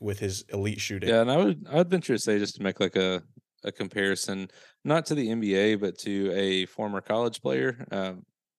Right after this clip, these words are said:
Speaker 2: 'cause I think the N B A comparison's a little flawed here. I would compare Grady Dick to, uh, to, like, Duncan Robinson on Mich-,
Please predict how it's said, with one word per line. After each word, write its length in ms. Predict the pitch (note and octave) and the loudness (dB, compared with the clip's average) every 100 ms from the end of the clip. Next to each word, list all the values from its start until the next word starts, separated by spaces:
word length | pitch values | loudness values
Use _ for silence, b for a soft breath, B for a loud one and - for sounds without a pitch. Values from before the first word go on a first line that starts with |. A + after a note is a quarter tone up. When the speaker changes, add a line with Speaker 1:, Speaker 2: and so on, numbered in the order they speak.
| _ | _
Speaker 2:
'cause 200 | G2+ F#2+ | -6 -4
I 60 | G2 | -4
think 200 | G2+ G2 | -6 -6
the 140 | G#2+ | -4
N 120 | G#2 | -4
B 140 | G2 G2+ | -4 -4
A 60 | |
comparison's 520 | - A2+ A2 A2 A2 | -4 -2 -2 -2 -6
a 40 | B2 | -4
little 120 | A2 | -4
flawed 340 | - A#2 A2+ | -2 -2 -2
here. 220 | A#2+ A2+ A2 B B B - | -4 -8 -8 B B B -2
I 100 | C3+ | 2
would 140 | F#3+ | 2
compare 380 | - D#3+ D3+ C#3 | 0 -4 0 0
Grady 280 | A#2+ G#2+ G#2 | 2 0 0
Dick 320 | G2+ G2+ - | -2 -2 -4
to, 500 | - G2+ G2 G2 F#2+ | -8 -4 -2 -2 -2
uh, 320 | F#2 F#2 F#2 - _ - B2 - | 0 0 -4 -8 _ -18 -16 -4
to, 140 | D3 | 0
like, 180 | C3+ G2+ _ - A#2 | 0 0 _ -16 -6
Duncan 360 | B2 C#3 A#2 | -4 -4 -4
Robinson 800 | F#2+ F#2+ A2+ A2+ - A2+ A2 A2+ | 0 0 -2 -4 -4 -4 -6 -8
on 320 | G#2 G2 F#2+ F#2+ | -8 -6 -6 -6
Mich-, 300 | F#2+ - | -8 -10